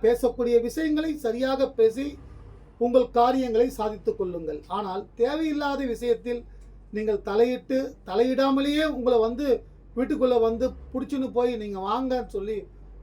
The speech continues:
உங்களை கூட்டுன்னு போய் அந்த பஞ்சாயத்துல நிக்க வச்சு பெரிய கௌரவம் கொடுக்குற மாதிரி நினைச்சு கடைசியில பஞ்சாயத்து முடியும் போது உங்களுக்கு பெரிய அவமானம், அசிங்கம் ஏற்பட்டு வெளியே வருவீங்க.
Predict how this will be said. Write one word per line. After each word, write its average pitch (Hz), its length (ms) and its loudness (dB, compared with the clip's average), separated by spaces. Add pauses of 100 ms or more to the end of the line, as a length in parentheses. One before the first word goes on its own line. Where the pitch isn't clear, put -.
(120)
உங்களை 185 260 -2
கூட்டுன்னு 240 340 -2
போய் 202 260 4
அந்த 175 320 -6
பஞ்சாயத்துல 226 520 0
நிக்க 196 280 0
வச்சு 202 360 -2 (360)
பெரிய 254 320 2
கௌரவம் 254 540 4
கொடுக்குற 208 360 4
மாதிரி 190 260 -4
நினைச்சு 196 440 -8 (360)
கடைசியில 233 400 0
பஞ்சாயத்து 226 480 0
முடியும் 202 320 0
போது 196 380 0
உங்களுக்கு 175 320 -6
பெரிய 226 300 0
அவமானம், 202 560 -6 (360)
அசிங்கம் 240 380 -4
ஏற்பட்டு 185 460 -4
வெளியே 185 260 0
வருவீங்க. 151 420 -4